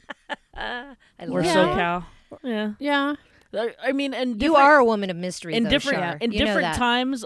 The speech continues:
Speaker 2: I'd be in different countries, but, you know,
Speaker 3: We're
Speaker 2: that
Speaker 3: still, yeah.
Speaker 2: we're still not there yet.
Speaker 1: Same.
Speaker 2: Hopefully, hopefully soon.
Speaker 1: I'm counting the days.
Speaker 3: I know Shar, while, like, a mo-, whenever, was it before or after Omicron? You're just like, "I'm,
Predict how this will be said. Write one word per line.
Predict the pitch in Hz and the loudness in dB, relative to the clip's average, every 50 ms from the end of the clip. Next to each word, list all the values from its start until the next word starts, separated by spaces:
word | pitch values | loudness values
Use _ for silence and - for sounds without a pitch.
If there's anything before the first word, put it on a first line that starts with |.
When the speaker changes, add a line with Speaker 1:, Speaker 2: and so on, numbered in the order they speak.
| - - | -6 -4
Speaker 2:
I'd | 175 190 190 175 | -2 -2 -2 -2
be | 170 185 180 180 175 175 170 | -4 -4 -4 -2 -2 -2 -4
in | 165 160 | -4 -6
different | 165 165 - - 151 123 90 _ _ _ - | -10 -12 -12 -14 -18 -20 -20 _ _ _ -18
countries, | - 160 151 - - - 120 143 139 | -16 -16 -16 -16 -18 -18 -18 -20 -20
but, | 143 147 143 135 101 - _ _ _ _ _ _ _ _ - - _ - | -18 -16 -16 -16 -16 -18 _ _ _ _ _ _ _ _ -20 -20 _ -20
you | 143 160 160 | -16 -12 -10
know, | 151 147 | -8 -8
Speaker 3:
We're | 147 151 | -8 -6
Speaker 2:
that | 151 147 | -8 -8
Speaker 3:
still, | - - 202 190 180 175 170 175 170 - - | -6 -4 -4 -4 -4 -4 -6 -8 -10 -14 -18
yeah. | - - - - _ _ | -20 -20 -20 -20 _ _
Speaker 2:
we're | - - 170 | -12 -10 -10
still | - - - 180 170 | -10 -10 -8 -8 -6
not | 165 165 156 156 - | -6 -6 -8 -8 -8
there | 165 156 156 | -8 -8 -6
yet. | 156 156 156 | -6 -8 -8
Speaker 1:
Same. | - - 220 196 196 190 185 175 175 175 160 - _ _ _ _ _ _ _ _ - | -8 -6 -6 -4 -4 -4 -6 -6 -8 -10 -14 -16 _ _ _ _ _ _ _ _ -14
Speaker 2:
Hopefully, | 156 202 208 214 254 190 190 180 170 165 156 - - | -10 -8 -8 -6 -4 -4 -2 -2 -4 -4 -8 -8 -6
hopefully | 214 214 208 - - 190 190 180 175 | -6 -6 -6 -6 -8 -8 -6 -6 -6
soon. | - - - 180 170 160 160 156 139 | -8 -8 -10 -8 -8 -8 -8 -10 -10
Speaker 1:
I'm | 175 185 - | -12 -14 -12
counting | - 190 165 156 160 156 | -10 -10 -8 -8 -8 -10
the | 156 147 | -10 -10
days. | 160 151 147 226 | -10 -4 -2 0
Speaker 3:
I | 262 | 0
know | 277 277 277 277 285 311 | 2 2 2 0 0 -2
Shar, | 302 - - 320 285 285 277 269 254 | -4 -4 -2 -2 0 0 0 0 0
while, | 220 214 208 208 208 196 156 208 | 0 2 2 2 2 0 -2 -4
like, | 190 190 180 - - | -8 -8 -8 -10 -12
a | 202 | -12
mo-, | 185 180 180 180 - _ _ _ - 208 | -10 -10 -10 -12 -12 _ _ _ -14 -10
whenever, | 202 208 220 226 233 240 254 254 262 262 262 240 - _ _ _ _ _ _ _ _ _ _ _ - | -8 -4 -4 -4 -4 -4 -6 -8 -10 -10 -12 -14 -18 _ _ _ _ _ _ _ _ _ _ _ -16
was | 214 202 - | -14 -12 -12
it | 240 - | -12 -12
before | 208 - - - 208 196 180 | -14 -14 -12 -10 -10 -8 -8
or | 131 | -8
after | 135 165 - - 165 151 | -10 -14 -14 -14 -14 -12
Omicron? | 165 156 160 160 - - 160 160 151 156 160 170 | -12 -14 -16 -18 -16 -16 -14 -14 -14 -14 -14 -14
You're | 170 170 | -14 -14
just | 175 170 - - | -14 -14 -14 -14
like, | 180 170 165 - | -14 -14 -12 -10
"I'm, | - 208 220 226 226 - | -8 -6 -6 -6 -8 -12